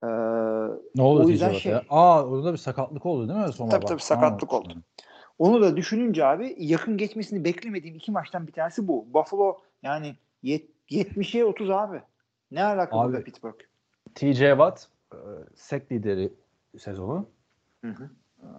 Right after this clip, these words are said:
Speaker 2: yani o oynamazsa çok sa-, alakasız bir sakatlıktı değil mi? Ta-, takım arkadaşı ayağına düştü falan öyle bir şey,
Speaker 1: Tabii,
Speaker 2: öyle bir şeyler
Speaker 1: saçma sapan
Speaker 2: oldu
Speaker 1: bir şeydi,
Speaker 2: yani.
Speaker 1: evet.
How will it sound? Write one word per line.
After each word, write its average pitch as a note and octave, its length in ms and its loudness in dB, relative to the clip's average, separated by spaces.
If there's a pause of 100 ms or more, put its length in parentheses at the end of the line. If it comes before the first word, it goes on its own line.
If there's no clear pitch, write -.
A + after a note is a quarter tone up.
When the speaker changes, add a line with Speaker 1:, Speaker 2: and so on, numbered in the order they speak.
(200)
Speaker 2:
yani G#2 120 -2
o C#3 180 4
oynamazsa D3+ 640 4 (360)
çok - 300 -6
sa-, - 240 -10
alakasız C3 480 2
bir D#3+ 60 -4
sakatlıktı G2+ 500 -4
değil F3 100 -6
mi? F#3+ 80 -6
Ta-, A#2+ 120 -2
takım A#2 300 -4
arkadaşı A2+ 400 0
ayağına G#2 360 2
düştü - 220 -16
falan F#2+ 220 -4
öyle G2 100 -6
bir F2+ 60 -14
şey, - 160 -12
Speaker 1:
Tabii, G#2 100 -4
Speaker 2:
öyle G2 100 -2
bir F#2 40 -10
şeyler - 160 -6
Speaker 1:
saçma G2+ 140 0
sapan C3 120 2
Speaker 2:
oldu B2 80 -6
Speaker 1:
bir - 40 -12
şeydi, B2+ 160 -4
Speaker 2:
yani. B2 80 -2
Speaker 1:
evet. - 280 -10